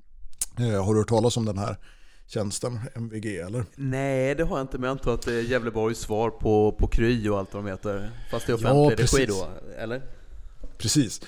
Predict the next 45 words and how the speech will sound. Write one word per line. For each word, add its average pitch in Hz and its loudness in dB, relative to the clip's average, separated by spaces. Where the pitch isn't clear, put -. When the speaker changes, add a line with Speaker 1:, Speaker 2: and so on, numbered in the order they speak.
Speaker 1:
Och - -4
det 147 8
är 202 8
väl, 208 6
eh, 196 6
gott 165 4
och 143 4
väl, 117 6
eh, 120 2
så 185 -2
tycker 139 0
jag. 110 4
Det 120 4
är 131 4
väl 175 2
jättebra 113 0
att - -8
regionen 113 -2
försöker 113 -6
erbjuda 107 -2
den 135 -2
tjänsten 117 -8
till 120 -12
sina 107 -8
invånare. 104 -4
Men 113 0
det 120 0
fanns 131 2
en, 127 0
en, 131 -2
en 131 -2
liten 127 -2
feature 143 -4
i 127 -8
den 110 -6
här 117 -2
tjänsten 110 -6
som, 113 -6
eh, 107 -6
har 117 -4
upprört - 0
många 104 -2
av - -14
kollegorna 101 -2
i 117 -4